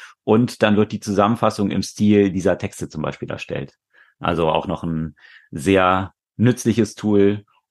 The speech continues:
Und das Letzte, was gerade noch bei Podcast ich noch empfehlen würde, das nennt sich Dex A I. Das verlinken wir natürlich alles in den Shownotes.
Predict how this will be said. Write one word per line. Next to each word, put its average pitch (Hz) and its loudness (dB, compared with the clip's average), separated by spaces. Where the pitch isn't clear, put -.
Und 90 -2
das 87 -8
Letzte, 113 2
was - -6
gerade 95 0
noch 98 -6
bei 92 2
Podcast 113 0
ich - -6
noch 101 -2
empfehlen 98 2
würde, 95 2
das - -6
nennt 92 -2
sich - -4
Dex - -2
A 101 4
I. 139 2
Das - -6
verlinken 98 0
wir 90 2
natürlich 85 0
alles 95 2
in 95 -2
den 92 0
Shownotes. 90 -2